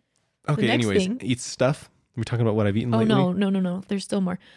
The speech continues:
Speaker 1: One thing that you bought while I was gone, I noticed. I saw it on our
Speaker 2: <laughs>
Speaker 1: Amazon.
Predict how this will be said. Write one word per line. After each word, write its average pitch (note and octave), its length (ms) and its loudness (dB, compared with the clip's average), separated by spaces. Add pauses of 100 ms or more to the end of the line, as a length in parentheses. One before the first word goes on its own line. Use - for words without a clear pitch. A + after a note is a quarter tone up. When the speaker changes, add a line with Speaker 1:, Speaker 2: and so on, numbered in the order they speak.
(160)
Speaker 1:
One A#3+ 160 2
thing D#4+ 160 2
that F4 140 -2
you B3+ 100 0
bought G#3+ 280 4
while G3+ 140 4
I F#3+ 80 2
was F3 160 -2
gone, G3 400 2
I F#3+ 120 0
noticed. F3 500 -4 (120)
I G3+ 60 -6
saw F#3 300 -6
it F3 160 -8
on F3+ 160 -4
our F3 220 -4
Speaker 2:
<laughs> - 20 -16
Speaker 1:
Amazon. F#3 500 2